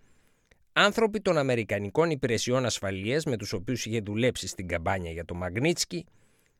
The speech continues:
τον προειδοποίησαν ότι εξαιτίας του ρωσικού εντάλματος έχει μπει στη βάση δεδομένων της Ιντερπόλ και ότι θα μπορούσε να συλληφθεί σε οποιαδήποτε διάβαση συνόρων της Ιφιλίου.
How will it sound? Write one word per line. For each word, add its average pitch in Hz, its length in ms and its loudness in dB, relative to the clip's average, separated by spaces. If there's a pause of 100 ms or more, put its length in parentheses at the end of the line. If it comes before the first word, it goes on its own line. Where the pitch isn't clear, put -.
(120)
τον 151 140 6
προειδοποίησαν 156 840 4
ότι 127 220 0
εξαιτίας 131 380 -2
του 143 100 -4
ρωσικού 123 500 0
εντάλματος 92 760 -2
έχει 131 280 -4
μπει 123 120 -2
στη 110 240 -4
βάση 127 380 2
δεδομένων 110 520 -2
της 98 140 -6
Ιντερπόλ 107 600 -2 (640)
και 185 80 4
ότι 165 120 0
θα 160 120 4
μπορούσε 131 380 0
να 151 120 2
συλληφθεί 131 600 -2
σε 110 160 -2
οποιαδήποτε 117 640 -4
διάβαση 107 440 -2
συνόρων 95 500 -2
της - 160 -6
Ιφιλίου. 104 520 -4